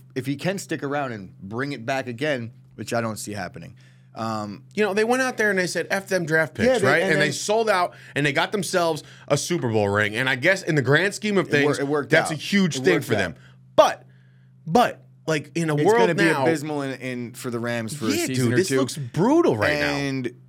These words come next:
Speaker 1: it doesn't look brutal. Look, when they traded Jalen Ramsey, it should have been like, "Oh my God," they're, they're getting rid of star players, right?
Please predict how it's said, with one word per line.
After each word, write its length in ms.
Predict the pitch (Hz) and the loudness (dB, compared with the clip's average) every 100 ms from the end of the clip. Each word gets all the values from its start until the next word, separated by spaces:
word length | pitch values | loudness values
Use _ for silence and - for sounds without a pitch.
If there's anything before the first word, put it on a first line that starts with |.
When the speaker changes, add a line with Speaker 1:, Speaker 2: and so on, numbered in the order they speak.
| _ _ - - | _ _ -14 -6
Speaker 1:
it 120 | 143 | -2
doesn't 300 | 185 240 269 | 0 -2 -2
look 180 | 226 127 | -4 -2
brutal. 240 | 185 151 | -2 0
Look, 200 | 147 127 | 0 -2
when 160 | 123 151 | -4 -4
they 100 | 156 | -4
traded 380 | - 208 254 175 | -4 -2 -2 -2
Jalen 280 | 214 185 | -2 -2
Ramsey, 400 | 165 160 165 139 | -2 -2 -2 -2
it 100 | 127 123 | -4 -4
should 140 | 156 | -6
have 80 | 123 | -4
been 140 | 135 | -4
like, 160 | 127 127 | -6 -8
"Oh 140 | 196 | -8
my 180 | 190 139 | -8 -10
God," 140 | 165 143 | -10 -4
they're, 140 | 160 | -4
they're 180 | 127 165 | -2 -2
getting 260 | 185 226 233 | 0 0 0
rid 120 | 202 | -2
of 80 | - | -2
star 320 | - 156 147 | -2 -2 -2
players, 720 | 143 139 139 113 80 - - - | -4 -4 -4 -6 -10 -16 -18 -12
right? 300 | 123 143 175 | -4 -4 -4